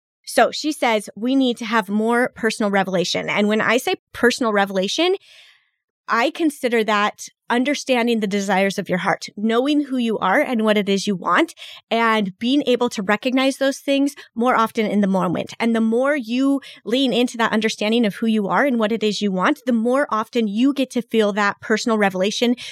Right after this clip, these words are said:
yourself speaking to you. You are going to hear it more and more often. So that is my take on personal revelation. It is like your intuition, the voice inside of you that speaks to you, however you want to think of that, that is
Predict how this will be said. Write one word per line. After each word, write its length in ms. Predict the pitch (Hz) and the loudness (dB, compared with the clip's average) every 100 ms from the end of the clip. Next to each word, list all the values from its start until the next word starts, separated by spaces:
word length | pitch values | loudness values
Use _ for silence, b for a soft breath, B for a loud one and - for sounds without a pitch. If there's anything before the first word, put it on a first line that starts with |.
| B | B
yourself 580 | 202 233 269 277 247 226 | -2 0 0 0 -2 -4
speaking 360 | - 226 208 196 | -2 -2 0 0
to 140 | - | 0
you. 120 | 143 175 | -4 0
You 220 | 208 226 | 0 2
are 120 | 233 | 0
going 240 | 214 220 202 | 0 0 0
to 60 | |
hear 260 | 190 - 233 | -2 2 2
it 120 | 220 | 2
more 160 | 208 202 | 2 0
and 100 | 196 | 0
more 120 | 180 | 0
often. 340 | 170 - - | -2 -6 -14
So 280 | - - 185 _ B B B - | -6 -4 -4 _ B B B 0
that 220 | 254 - | 2 2
is 120 | 247 | 0
my 160 | 240 233 | 0 0
take 220 | 240 226 | 0 0
on 80 | 202 | -2
personal 300 | 214 202 190 | -2 0 0
revelation. 640 | 185 190 226 - 240 233 B B B | 0 2 0 2 0 0 B B B
It 140 | 214 | 0
is 280 | 202 196 185 | 2 2 0
like 340 | 208 170 - 156 | -2 0 -2 -2
your 140 | 160 | -2
intuition, 880 | 202 175 - 214 311 - 285 277 269 - B B _ _ | -2 -4 -2 0 0 0 0 2 0 -4 B B _ _
the 140 | 196 | -4
voice 300 | 185 214 214 | 4 4 4
inside 320 | 175 - 277 | 0 -2 0
of 80 | 285 | 2
you 100 | 285 | 0
that 120 | 233 - | -2 -2
speaks 320 | 330 330 - | 0 0 0
to 100 | 311 | -2
you, 220 | 302 294 | 2 2
however 560 | 254 240 - 220 254 269 | 0 -4 -4 -2 2 2
you 320 | 220 220 233 | 2 0 0
want 220 | 233 220 | 2 2
to 60 | 202 | 0
think 220 | 214 208 | -2 -2
of 100 | 233 | 0
that, 220 | 254 262 - | 0 0 0
that 200 | 214 202 | -2 0
is 300 | 208 202 | 0 -2